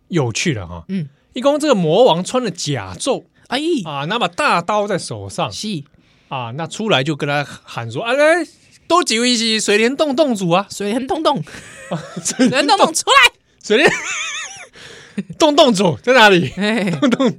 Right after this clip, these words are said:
Speaker 2: 洞洞主。
Speaker 1: 啊，那这个悟空就急着睁眼来看一下，哎，打量一下，哇，这混世魔王生做什么款？
Speaker 2: 是。
Speaker 1: 啊，这边的《西游记》来中记载说，一，这个混世魔王啊，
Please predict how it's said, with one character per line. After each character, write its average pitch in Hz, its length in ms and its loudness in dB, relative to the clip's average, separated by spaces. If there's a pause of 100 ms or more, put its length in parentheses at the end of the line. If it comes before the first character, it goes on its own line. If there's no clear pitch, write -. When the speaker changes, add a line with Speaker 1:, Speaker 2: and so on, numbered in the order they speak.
Speaker 2:
洞 320 140 0
洞 320 140 -4
主。 165 160 -6 (300)
Speaker 1:
啊， 123 300 -8 (440)
那 170 160 -2
这 180 100 -6
个 135 640 -2 (280)
悟 220 100 0
空 170 240 2
就 147 140 -2
急 - 320 -6
着 156 100 -2
睁 185 340 0
眼 104 240 -2 (120)
来 120 160 -6
看 131 240 -4
一 - 20 -8
下， 117 220 -8
哎， 170 80 -4
打 127 240 -4
量 139 180 -2
一 156 40 -4
下， 156 160 -4
哇， - 220 -10
这 - 80 -10
混 165 220 -4
世 156 80 -6
魔 113 180 -6
王 107 100 -10 (680)
生 147 340 -2
做 156 140 -2
什 131 100 -4
么 135 60 -6
款？ 117 320 -10
Speaker 2:
是。 165 300 -6 (560)
Speaker 1:
啊， 151 100 -4
这 160 100 -4
边 165 200 0
的 139 240 0
《西 208 160 -4
游 175 60 2
记》 160 120 -2
来 123 80 -4
中 156 180 -6
记 156 200 -8
载 107 160 -6
说， 131 320 -6
一， 208 360 -6
这 226 120 -8
个 202 100 0 (160)
混 247 220 -4
世 208 100 -6
魔 139 220 0
王 107 160 -6
啊， 90 40 -18